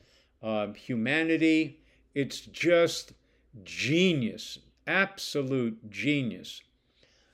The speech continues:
Um, I'm a humongous fan of Big Al.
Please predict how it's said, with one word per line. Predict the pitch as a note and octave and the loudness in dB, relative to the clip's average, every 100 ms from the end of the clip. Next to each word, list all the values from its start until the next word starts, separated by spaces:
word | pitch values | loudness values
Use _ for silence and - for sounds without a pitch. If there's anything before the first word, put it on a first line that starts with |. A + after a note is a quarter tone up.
| - | -14
Um, | A2 G#2 A2 | -8 -8 -6
I'm | B2+ B2 | -6 -2
a | A#2+ A2+ | -2 -4
humongous | - D3+ C3+ C3 F3 F3+ D3 C3+ | -6 -4 -2 0 0 0 -2 -4
fan | - A#2+ G#2+ G2 F2+ _ _ _ _ _ | -4 -4 -4 -6 -14 _ _ _ _ _
of | A2 G#2+ G#2 G2+ - | -8 -4 -4 -8 -8
Big | G2+ A#2+ A2 | -4 -2 -2
Al. | G2+ F#2 | -4 -8